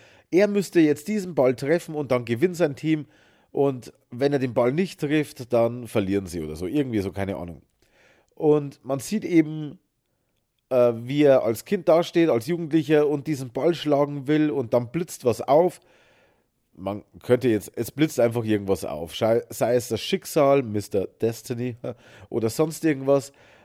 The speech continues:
Ähm, wahrscheinlich war's eine Kamera von irgendeinem Fotografen, der da zu, also wie alle da drin eine Kamera hatten und abgeblitzt hat. Und er verpasst eben diesen Schlag und sein Team verliert und es wird nichts mit der großen Karriere und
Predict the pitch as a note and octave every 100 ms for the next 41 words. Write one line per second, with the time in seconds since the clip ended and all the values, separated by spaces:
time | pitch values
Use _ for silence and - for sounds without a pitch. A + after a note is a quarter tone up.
0 | _ - B2 B2+ A#2+ A#2 A#2 G#2 _ _
1 | _ - G#2 A#2+ A#2+ A2+ G#2 - C#3+ D3
2 | D3 C3+ B2 - A#2+ B2+ C3 A#2 G2+ G2+
3 | F#2+ A#2+ G2+ G2 F#2+ B2 B2 B2+ A#2 A2
4 | A2 G#2+ A2 A2 G2+ - - - A2 B2+
5 | A2 G#2 F#2+ A2+ - G#2+ D3 C3 A#2 A#2+
6 | B2+ A#2 A#2 A#2+ B2+ A2 A#2+ B2 A#2 G#2+
7 | G#2 - B2 B2+ A2+ A#2+ A2 - - -
8 | - - _ - D3 C3+ C3+ C#3+ - D3+
9 | - E3 - - D3+ C#3 B2+ C#3 A#2+ -
10 | D3+ E3 F3 E3+ - C3+ B2 A2 A#2 G2+
11 | F#2+ C#3+ C3 G#2+ G#2+ C3+ F#3 E3 D#3 B2
12 | A#2+ A2+ A2 B2 E3 - C#3 C3+ A2+ B2+
13 | A#2+ G#2+ A2 C3+ C#3 C#3 B2+ A2+